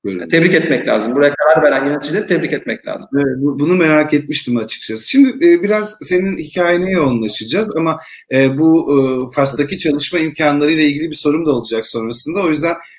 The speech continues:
Speaker 1: de-, değerli bir bilgi
Speaker 2: Evet.
Speaker 1: verdin aslında. Şimdi aslında, e, sen tek başına kalkıp Fas'a gitmiş biri değilsin. Bir teklif gelmiş, değerlendirmişsin. Eşinle oturup konuşmuşsun. "Tamam, olur, e, güzel bir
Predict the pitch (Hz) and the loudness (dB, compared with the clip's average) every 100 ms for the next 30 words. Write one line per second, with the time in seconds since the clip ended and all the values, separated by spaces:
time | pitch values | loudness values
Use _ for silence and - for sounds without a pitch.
0 | _ 131 139 143 139 135 143 156 120 107 | _ 0 2 4 4 4 4 4 2 -2
1 | 101 95 90 85 78 87 - _ 92 110 | -4 -4 -6 -8 -10 -16 -20 _ -6 -2
2 | 214 - - - - 226 226 233 - 233 | -2 -4 -16 -8 -4 -2 0 0 0 2
3 | 233 226 - _ 175 175 180 202 202 220 | 2 2 -4 _ 2 4 4 2 2 -2
4 | 190 190 190 180 185 180 180 - 180 185 | -2 -6 -4 -6 -2 -2 -2 -6 -2 -2
5 | 165 147 135 - 190 180 156 131 120 135 | -2 -6 -10 -4 -2 2 2 2 -2 -4
6 | 156 151 139 - 107 90 - 156 151 117 | -4 -6 -10 -6 -4 -4 -6 0 0 2
7 | 101 92 85 78 - 147 143 143 143 131 | -2 -4 -8 -6 -4 -2 -2 -2 0 -2
8 | 123 135 104 101 175 127 - - 87 - | -2 -8 -12 -4 -2 -2 -4 -10 -8 -4
9 | 202 226 - _ - 208 165 147 190 143 | -4 -6 -16 _ -2 2 2 2 2 2
10 | 123 - - 131 127 127 156 160 139 113 | 0 -4 -8 -6 -4 -4 0 2 2 0